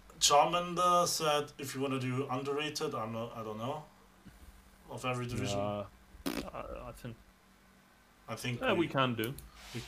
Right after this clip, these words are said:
Speaker 3: but
Speaker 1: can do. Or we save it.
Speaker 2: There were no, there were no power rankings for every div. I don't know. It's, it's also
Speaker 3: No, there, there hasn't
Speaker 1: I,
Speaker 3: been.
Speaker 1: I, I,
Speaker 3: Like,
Speaker 1: I,
Speaker 3: we
Speaker 1: I,
Speaker 3: can do what?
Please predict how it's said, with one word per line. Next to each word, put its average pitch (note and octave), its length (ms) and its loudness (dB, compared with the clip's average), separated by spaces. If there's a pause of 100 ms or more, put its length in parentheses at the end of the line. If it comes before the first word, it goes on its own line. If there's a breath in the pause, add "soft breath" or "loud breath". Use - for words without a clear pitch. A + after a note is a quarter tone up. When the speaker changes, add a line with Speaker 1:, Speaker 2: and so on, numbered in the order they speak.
(100)
Speaker 3:
but A2 120 2
Speaker 1:
can G#2+ 420 4
do. G2+ 80 -12 (880 soft breath)
Or A2+ 80 0
we B2 80 0
save C3 380 2
it. - 40 -8
Speaker 2:
There F#3+ 100 6
were G3+ 240 6
no, A#3 200 6
there D#3+ 160 2
were D3+ 160 0
no F#3+ 120 -4
power C#3 280 -8
rankings D#3 460 -12
for B2+ 100 -14
every A#2 240 -14
div. A2 160 -12 (400)
I B2 60 -8
don't A#2+ 140 -6
know. A#2+ 240 -6 (220)
It's, - 200 -14 (280)
it's - 100 -14
also A#2 360 4
Speaker 3:
No, G#2 60 0
there, A2 300 4
there A2+ 140 2
hasn't A2+ 200 6
Speaker 1:
I, E3+ 180 12
Speaker 3:
been. - 100 6
Speaker 1:
I, D#3 160 8
I, D3 140 12
Speaker 3:
Like, D#3+ 200 10
Speaker 1:
I, E3 80 12
Speaker 3:
we F#3 80 12
Speaker 1:
I, F3+ 120 12
Speaker 3:
can C3+ 80 2
do D3+ 140 4
what? A2+ 240 2